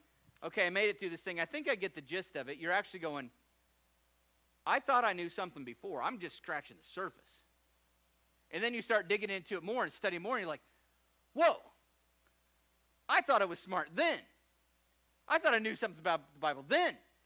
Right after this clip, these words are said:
I'm, I've just started." And then you dig some more, and you read some more, and you learn some more. And some people are looking at you like, "Man, you are a Bible scholar." But any, I'm telling you, every single Bible scholar I've ever met has said the same thing. "I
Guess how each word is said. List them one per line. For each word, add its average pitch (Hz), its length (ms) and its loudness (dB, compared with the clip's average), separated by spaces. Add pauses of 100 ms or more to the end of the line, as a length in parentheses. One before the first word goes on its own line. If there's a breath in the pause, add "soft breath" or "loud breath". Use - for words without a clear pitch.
(680)
I'm, 220 200 -2 (760)
I've 370 260 2
just - 300 -8
started." 381 480 2 (800)
And 269 120 -2
then 320 80 -4
you 320 80 -4
dig 294 220 -2
some 294 180 -6
more, 339 160 6
and 285 80 2
you 254 80 -4
read 294 160 -4
some 294 120 -8
more, 330 120 2
and 311 60 -2
you 262 60 -4
learn 285 220 2
some 285 140 -12
more. 311 180 2
And 233 140 -4
some 311 160 4
people 277 200 -4
are 254 40 -2
looking 254 180 -4
at 254 40 -6
you 233 40 -4
like, 180 160 0
"Man, 196 220 0
you 240 180 -2
are 165 140 6
a 151 40 2
Bible 208 360 4
scholar." 226 320 0 (240 loud breath)
But 202 200 -2
any, 311 320 -2
I'm 254 140 -2
telling 285 220 -2
you, 214 140 -2
every 302 420 2 (140)
single 247 460 -4 (140)
Bible 240 320 4
scholar 208 280 2
I've 175 100 0
ever 196 160 0
met 185 200 0
has 160 160 -8
said 196 220 -4
the 165 100 -8
same 202 300 -8
thing. 156 320 -4 (340 loud breath)
"I 202 240 4